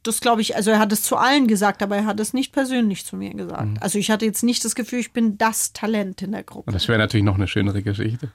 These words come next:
Speaker 1: Das wäre eine schönere Geschichte, aber er hat es ja gut gemacht, indem er keinen von uns vorzog.
Speaker 2: Wie fände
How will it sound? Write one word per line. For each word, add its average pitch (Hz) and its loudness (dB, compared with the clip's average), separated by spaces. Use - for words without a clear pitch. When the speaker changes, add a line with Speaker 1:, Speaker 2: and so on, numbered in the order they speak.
Speaker 1:
Das 208 0
wäre 226 4
eine 226 2
schönere 247 0
Geschichte, 254 2
aber 233 6
er 233 4
hat 254 0
es 226 0
ja 247 4
gut 233 0
gemacht, 269 4
indem 220 4
er 208 4
keinen 220 4
von 214 0
uns 208 -2
vorzog. 214 0
Speaker 2:
Wie 180 4
fände 190 2